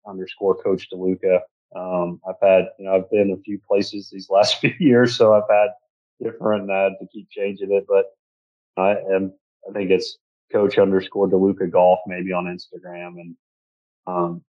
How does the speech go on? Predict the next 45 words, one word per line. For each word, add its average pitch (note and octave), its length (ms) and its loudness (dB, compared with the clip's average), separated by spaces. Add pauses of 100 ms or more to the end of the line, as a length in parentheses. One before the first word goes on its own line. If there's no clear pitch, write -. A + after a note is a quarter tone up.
you A#2 80 -2
know, A#2 80 4
I'm B2 140 2
trying C3+ 340 4
to, A#2+ 220 4
obviously C#3 420 0
I'm A2+ 120 -2
trying A2 280 -2
to G#2+ 140 -14
do G#2 80 -10
more G2+ 480 -4 (160)
on F#2+ 100 -20
social G#2 380 -12
media. F#2+ 400 -4
It's, - 240 -12 (680)
you G2 60 -12
know, F#2+ 80 -12
for G2+ 100 -6
me, A#2 220 4
it's G#2+ 140 0
always G#2 300 2
hard G2+ 520 2
'cause G2+ 160 -20
you're G#2 140 -20
in B2+ 100 -8
a G#2+ 80 -2
lesson G2+ 540 -2
and F#2 160 -14
you F#2 60 -14
don't G#2+ 220 -2
wanna, G2 220 -6 (680)
you're, A2+ 360 2
you're, B2 360 0 (460)
people D#3+ 280 2
are A#2 180 2
coming A#2 200 2
to G2+ 100 0 (120)
pay G#2+ 220 2
you G2 640 -4
for F#2+ 300 -4
your G2+ 240 -8
time G2 300 2
and F#2 80 -6
attention. F#2 520 -12 (120)
And, F2+ 100 -16